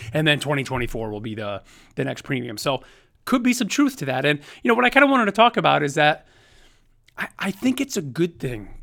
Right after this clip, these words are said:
for a studio to do this, especially with Call of Duty. Like, look, you wanna get money hungry and you look at the cash cow that Call of Duty is, right? They could, they could just continue to put out a game every single year,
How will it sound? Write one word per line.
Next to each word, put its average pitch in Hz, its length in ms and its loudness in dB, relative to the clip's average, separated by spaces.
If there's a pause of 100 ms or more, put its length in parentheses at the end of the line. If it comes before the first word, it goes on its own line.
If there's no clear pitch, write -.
(120)
for 135 140 -6
a 117 60 -6
studio 117 440 -8
to - 100 -14
do 117 120 -8
this, 135 160 -6
especially 226 540 0
with 180 160 -2
Call 160 220 2
of 143 60 -4
Duty. 127 280 -6
Like, 147 220 -4
look, - 340 -8 (460)
you 185 100 2
wanna 220 140 4
get 202 100 4
money 180 220 0
hungry 160 560 0
and 143 120 -4
you 135 60 -4
look 143 160 -4
at 135 60 -10
the 135 60 -14
cash 131 340 -2
cow 101 240 -12
that 101 140 -14
Call 104 200 -8
of 101 60 -12
Duty 92 280 -12
is, - 300 -20
right? - 180 -16
They 143 120 -14
could, 160 180 -6
they 160 80 -2
could 160 140 -4
just 165 180 -6
continue 160 480 -4
to 139 80 -4
put 131 180 -10
out 117 280 -4 (180)
a 120 60 -12
game 113 420 -8 (640)
every 175 240 2
single 165 320 -2
year, 113 420 -4